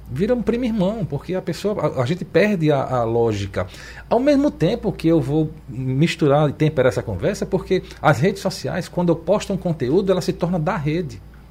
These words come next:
do Instagram, do Facebook, do YouTube, então ele se torna propriedade de quem tá usando aquilo ali. Então eu posso pegar uma foto sua, Wagner, e compartilhar. Não dizer que é minha, mas eu posso usar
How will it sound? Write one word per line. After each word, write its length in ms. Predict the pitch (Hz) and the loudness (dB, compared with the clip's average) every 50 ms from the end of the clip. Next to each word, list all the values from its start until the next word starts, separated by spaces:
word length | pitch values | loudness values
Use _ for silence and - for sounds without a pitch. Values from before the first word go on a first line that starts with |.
| - - 120 | -14 -8 -4
do 160 | 127 160 202 | -2 -2 0
Instagram, 520 | 196 - - - 123 101 110 131 151 160 | -2 -2 -4 -4 -2 -2 -2 -2 -2 -2
do 120 | 151 139 147 | -2 -4 -6
Facebook, 640 | - - 143 - - 107 107 131 147 139 - - | -6 -6 -8 -8 -8 -8 -8 -6 -8 -8 -10 -12
do 160 | 120 120 127 | -10 -8 -6
YouTube, 380 | 123 117 110 - - 143 147 147 | -6 -6 -8 -6 -4 -2 -2 -2
então 120 | 135 - | 0 0
ele 120 | 160 160 156 | -2 -2 -2
se 100 | - 156 | -4 -4
torna 260 | - 151 165 196 196 | -2 0 0 0 -2
propriedade 720 | 196 - - 170 190 190 185 185 175 143 156 170 202 214 - - - - | -4 -2 0 0 2 4 4 2 4 4 4 4 4 2 -2 -12 -10 -2
de 100 | 139 165 | -2 -2
quem 140 | 160 - 196 | -2 0 0
tá 100 | 185 202 | 2 2
usando 240 | 202 170 139 180 196 | 2 2 2 0 -2
aquilo 220 | 190 196 226 254 | -2 -4 -4 -4
ali. 160 | 254 185 147 | -4 -2 -2
Então 260 | 147 156 170 - 240 277 | -2 -2 -2 -2 -2 -2
eu 60 | 285 | -2
posso 240 | - 311 262 - - | 0 -2 -2 -2 -2
pegar 220 | - 175 135 135 | -2 -2 -2 -2
uma 80 | 135 123 | -4 -4
foto 240 | - - 127 - | -4 -6 -6 -6
sua, 260 | - - - 196 240 202 | -6 -4 0 0 0 0
Wagner, 320 | 156 113 101 104 101 95 - - - - - - | 0 -2 -2 -4 -6 -8 -12 -16 -20 -20 -14 -12
e 60 | 196 | -8
compartilhar. 680 | - 226 - - 220 - - 294 269 185 127 127 - - - - | -6 -6 -4 -4 -4 -4 -4 -4 0 0 0 -2 -2 -8 -16 -8
Não 200 | - 175 226 285 | -6 -4 -2 -2
dizer 360 | 247 254 175 127 139 165 160 | 0 0 0 2 2 2 2
que 120 | 160 - 139 | 2 -2 -4
é 40 | 127 | -2
minha, 280 | 117 120 110 98 98 | -2 -4 -2 -2 -2
mas 160 | 131 196 202 | -2 -2 -2
eu 40 | 226 | -2
posso 220 | - 254 233 - 208 | -4 -4 -4 -4 -2
usar 260 | 151 180 208 254 | -2 -2 -2 -4